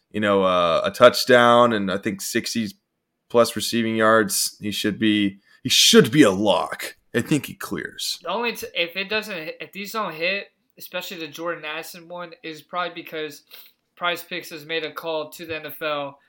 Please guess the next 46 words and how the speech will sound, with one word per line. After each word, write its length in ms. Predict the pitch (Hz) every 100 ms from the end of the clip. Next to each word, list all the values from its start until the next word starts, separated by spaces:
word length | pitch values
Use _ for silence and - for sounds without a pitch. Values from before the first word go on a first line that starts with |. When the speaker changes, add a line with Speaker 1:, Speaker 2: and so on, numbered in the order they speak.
| _ _ _ _
Speaker 2:
and 140 | 151 147
they're 100 | 139
tired 380 | 165 160 156
of 100 | 143
people, 400 | - 165 160 151 147
'cause 160 | 165 156
they're 140 | 185
gonna 160 | 196 180
have 180 | 175 -
to, 200 | 147 135 _ _ _ -
either 260 | 180 180
gonna 140 | 180 190
have 140 | -
to 40 |
take 200 | - 202
that 180 | 185 165
prop 280 | 196 208 214
off 320 | 226 226 220 - _
or 100 | 170
they're 120 | 175
gonna 120 | 170 175
have 160 | 180
to 60 | 147
bump 380 | 139 165 160 170
it 100 | 156
up 160 | 156
to, 100 | -
like, 180 | 143 139
sixty-five 800 | - - 175 - 156 156 143 143
yards. 540 | 143 143 139 - - -
And, 160 | 156 156
you 80 |
know, 260 | 151 147 139 _ _ _ _ _ _ _ _ _
instead 260 | 156 - 196
of 140 | 180
doing 260 | 180 220 160
that, 280 | 147 151 - _ _ _ _ _ _ _ _ _ _
they'll 240 | 170 160 151
do 180 | 180
one 340 | 156 147 220 196
week, 220 | 208 196
which 200 | 170 165
would 80 | 165
be 100 | 156
this 240 | 147 - 151
week, 220 | 139